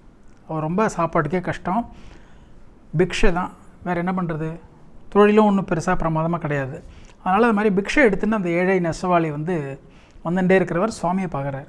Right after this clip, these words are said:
அவர் சுவாமியை பார்த்தோன்னே அவருக்கும் சுவாமி மேல அபரிமிதமான பக்தி வந்துருது. எங்க சுவாமி போனாலும் அங்க போய் சுவாமியை போய் நமஸ்காரம் பண்றார். அவருக்கு என்னென்ன சேவைகள் உண்டோ அதெல்லாம் பண்ணிட்டு இருக்கார்.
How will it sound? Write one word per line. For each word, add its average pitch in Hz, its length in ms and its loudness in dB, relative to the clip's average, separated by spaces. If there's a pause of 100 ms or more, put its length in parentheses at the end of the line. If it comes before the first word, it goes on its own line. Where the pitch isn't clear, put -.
(600)
அவர் 208 280 -2
சுவாமியை 202 260 2
பார்த்தோன்னே 175 300 -4
அவருக்கும் 190 360 -6
சுவாமி 165 280 -4
மேல 156 220 -6 (520)
அபரிமிதமான 170 560 -6
பக்தி 135 340 -8
வந்துருது. 123 400 -8 (580)
எங்க 156 180 -2
சுவாமி 160 300 -2
போனாலும் 160 340 -2
அங்க 160 180 -4
போய் 160 260 -6
சுவாமியை 151 280 -2
போய் 151 180 -4 (480)
நமஸ்காரம் 151 440 0
பண்றார். 151 320 -2 (1040)
அவருக்கு 160 280 2
என்னென்ன 180 260 4
சேவைகள் 175 540 4
உண்டோ 160 160 2
அதெல்லாம் 151 260 0
பண்ணிட்டு 143 300 -4
இருக்கார். 127 280 -10